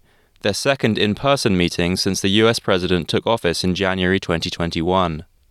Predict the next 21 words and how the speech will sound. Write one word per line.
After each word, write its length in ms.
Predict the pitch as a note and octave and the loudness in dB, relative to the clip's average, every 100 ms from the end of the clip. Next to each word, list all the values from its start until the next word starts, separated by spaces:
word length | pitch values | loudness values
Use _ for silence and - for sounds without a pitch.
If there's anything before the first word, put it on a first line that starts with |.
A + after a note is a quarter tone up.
| _ | _
The 140 | - A#2 | -4 -4
two 240 | - D#3+ | 2 4
leaders 400 | D3 C#3 B2+ G#2+ | 4 4 4 4
are 160 | - A#2 | 4 4
expected 500 | G2+ - D#3 C3 A#2 | 2 0 -2 0 0
to 80 | A2 | 2
discuss 580 | A2 - - A#2+ F2+ - | 2 2 0 0 0 -2
what 140 | G2+ | 0
the 80 | G#2 | 0
White 300 | G#2+ C3 - | 2 0 0
House 220 | F#2 E2+ | -2 -2
described 540 | - - F#2+ F2 E2+ - | -4 -2 0 0 0 -2
as 140 | G2 | -2
advancing 540 | G2+ G2+ A#2+ A2 A#2 | -2 0 0 2 2
the 80 | G#2+ | 2
ball 500 | G2 B2 F#2 E2 E2 | 4 4 4 4 0
on 180 | - G2 | 0 0
military-to-military 840 | G#2 A#2+ - B2+ B2+ A2+ G2+ - G2 | 2 0 0 -2 0 0 0 0 -2
communications 840 | G2+ G2 F#2+ - B2 A#2 F#2+ E2+ | 2 2 2 0 0 0 0 -2
with 140 | F2 | -2
China, 480 | - A#2 G#2+ E2 D#2+ | -2 0 2 2 -2